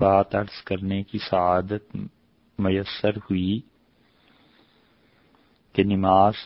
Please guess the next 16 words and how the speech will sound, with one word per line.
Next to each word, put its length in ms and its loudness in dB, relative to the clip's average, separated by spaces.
میں 500 -2
سب 240 -4
سے 120 -6
پہلا 460 0
فرض 300 0
تکبیر 440 -4
تحریمہ 640 -4
تھا 240 -2
اور 100 4
دوسرا 440 2
فرض 300 -4
قیام 520 -2
تھا 320 0
اور 120 4
تیسرا 420 -2
فرض 320 2